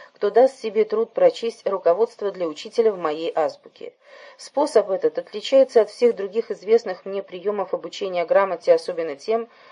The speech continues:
что по нём ученики выучиваются грамоте гораздо скорее,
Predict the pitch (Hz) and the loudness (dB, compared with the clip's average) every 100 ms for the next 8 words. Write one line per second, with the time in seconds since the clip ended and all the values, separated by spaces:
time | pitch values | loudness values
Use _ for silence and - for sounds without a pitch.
0 | - - - 226 220 226 254 240 226 208 | -20 -2 2 4 4 2 0 -2 -4 -10
1 | 202 226 196 220 220 226 208 202 202 180 | -6 -6 -4 -4 -6 -6 -4 -4 -4 0
2 | 190 208 196 - 170 196 233 220 - - | 2 2 -2 -2 4 4 4 2 0 -2
3 | 208 214 202 | -2 -2 -4